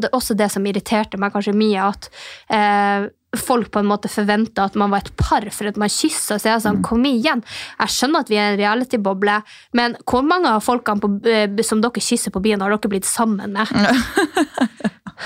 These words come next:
Speaker 1: Og det kommer også frem. Eh, det skal vi,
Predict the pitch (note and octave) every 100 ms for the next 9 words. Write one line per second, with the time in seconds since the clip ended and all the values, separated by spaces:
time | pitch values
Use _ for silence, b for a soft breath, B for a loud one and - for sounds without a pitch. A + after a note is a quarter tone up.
0 | - - C4+ D4+ D4 B3+ A3 A3+ - A#3
1 | B3 C4 B3+ B3 B3 B3+ B3 C4+ - _
2 | _ _ - C#4+ B3+ B3 A#3 B3+